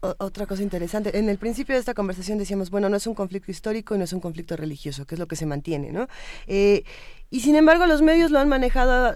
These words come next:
de esta manera durante ya mucho tiempo, durante muchos años, y, y quizá hay muchos que se están viendo beneficiados de que se maneje como un conflicto religioso y como un conflicto histórico. ¿Quiénes son los que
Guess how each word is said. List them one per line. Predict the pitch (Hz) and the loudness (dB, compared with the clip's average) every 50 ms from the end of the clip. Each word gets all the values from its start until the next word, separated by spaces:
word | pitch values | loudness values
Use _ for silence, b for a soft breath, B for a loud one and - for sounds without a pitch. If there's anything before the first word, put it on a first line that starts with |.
| - - | -2 -4
de | - 190 214 214 214 226 | -2 0 2 4 4 2
esta | 233 - 262 247 | 2 2 0 0
manera | 240 220 220 220 220 226 226 226 | 0 2 2 2 2 2 2 2
durante | 208 202 180 175 190 - 185 180 | 2 0 0 -2 -2 -2 -4 -4
ya | 170 202 202 208 220 233 | 0 2 2 2 2 2
mucho | - - 202 202 208 214 233 254 262 - 269 | 0 -2 -4 -2 -2 -2 -2 -2 -2 -4 -4
tiempo, | 202 262 269 254 254 - 185 180 | -2 0 0 0 -2 -2 -4 -4
durante | 170 170 165 170 180 | -4 -4 -4 -4 -4
muchos | 202 226 233 - 240 220 | -2 -4 -4 -4 -4 -2
años, | 254 247 233 226 202 - | 0 2 2 2 0 0
y, | 208 220 220 220 220 - B B B B B B B B | -4 -6 -4 -6 -6 -8 B B B B B B B B
y | - 208 | -8 -6
quizá | - 233 240 254 302 311 - - - - | -6 -4 4 4 4 4 4 -2 -2 2
hay | - 247 269 | 4 6 6
muchos | 269 277 330 330 320 294 - | 8 6 6 6 4 0 0
que | 233 | -2
se | 220 | -2
están | 208 208 226 220 220 | -2 -2 -2 -2 0
viendo | 220 214 214 208 202 | 0 0 0 0 0
beneficiados | 196 190 175 170 165 180 160 - 208 185 185 190 190 180 170 | 0 0 -2 -2 -4 -8 -6 -4 -2 0 0 0 -2 -2 -4
de | 190 180 - | -6 -6 -4
que | - 180 | -6 -8
se | - - 180 175 | -6 -4 -4 -2
maneje | 180 180 180 196 208 208 202 220 202 | -2 0 2 2 2 2 0 -2 -4
como | - 185 180 175 175 | -2 -4 -2 -2 -4
un | 185 | -4
conflicto | 175 180 175 170 190 175 - 180 170 | -4 -6 -6 -6 -8 -8 -6 -6 -6
religioso | 165 170 170 165 - 185 165 165 180 | -6 -6 -8 -8 -8 -8 -8 -8 -8
y | 175 | -10
como | - 170 170 165 165 | -8 -8 -6 -6 -6
un | 165 170 170 170 | -4 -6 -6 -6
conflicto | - 165 165 160 170 160 - 185 | -8 -10 -10 -10 -12 -10 -10 -10
histórico. | 165 - 220 220 220 208 - 190 175 | -4 0 0 0 0 0 -4 -6 -2
¿Quiénes | - 220 220 226 220 - | 0 2 2 2 2 2
son | 214 214 208 | 2 2 2
los | 202 - | 0 0
que | - 190 175 | -2 -6 -8